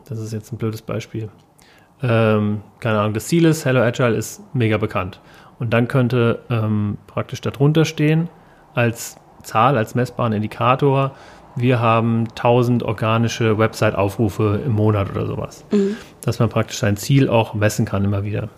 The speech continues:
Speaker 2: Mhm. Okay.
Speaker 1: So.
Speaker 2: Ja, und das
Speaker 1: Und das
Speaker 2: ist
Speaker 1: war ein ganz
Speaker 2: aber
Speaker 1: schön miserables, äh, Beispiel dafür, dass ich, ähm, diese Methode lehre und, <laughs> ähm,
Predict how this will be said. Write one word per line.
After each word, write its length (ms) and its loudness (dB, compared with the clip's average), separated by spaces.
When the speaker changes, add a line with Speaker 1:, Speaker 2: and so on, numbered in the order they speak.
Speaker 2:
Mhm. 240 -6
Okay. 300 -10
Speaker 1:
So. 320 -8
Speaker 2:
Ja, 240 -14
und 180 -2
das 160 4
Speaker 1:
Und 80 4
das 100 4
Speaker 2:
ist 80 0
Speaker 1:
war 60 6
ein 60 6
ganz 180 6
Speaker 2:
aber 100 6
Speaker 1:
schön 80 8
miserables, 720 4
äh, 220 4
Beispiel 460 2
dafür, 260 2
dass 120 2
ich, 220 -6
ähm, 340 -2
diese 140 -2
Methode 400 0
lehre 480 2
und, 400 -2
<laughs> 400 -20
ähm, 640 2